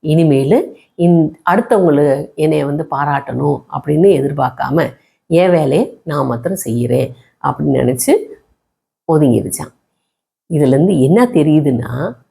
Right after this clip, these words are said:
நம்ம வேலையை நம்ம தானா செஞ்சுட்டு போயிட்டே இருந்தோம்னா நமக்குரிய மரியாதை தானா வந்துகிட்டே இருக்கும். அந்த மக்களுக பார்த்து பாராட்டலைனாலும் பரவாயில்ல, ஆனா இந்த வெளிச்சத்தினால தானே நடந்து போனாங்க,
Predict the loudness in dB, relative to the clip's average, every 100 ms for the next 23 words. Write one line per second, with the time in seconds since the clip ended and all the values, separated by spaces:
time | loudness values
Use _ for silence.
0 | _ _ -14 -4 0 2 2 2 2 0
1 | 0 -2 -4 -4 -4 -4 -2 0 2 2
2 | 2 0 -2 -4 -2 -2 0 0 -2 -4
3 | -4 -4 -4 _ -2 0 0 2 2 4
4 | 4 2 -4 _ _ _ -8 -2 2 4
5 | 2 0 -2 -2 -2 -2 -2 -4 -4 -4
6 | -4 -6 -12 -18 -20 _ _ _ _ 0
7 | 2 2 0 0 2 4 2 -2 -2 0
8 | 0 0 -2 0 0 2 2 2 0 -4
9 | -4 -4 -4 -6 -8 _ _ -6 -4 -4
10 | -4 -4 -6 -8 _ -4 0 0 -2 -6
11 | _ _ _ _ -2 0 2 2 0 0
12 | 0 0 2 2 2 2 2 0 0 0
13 | -2 -4 -4 -4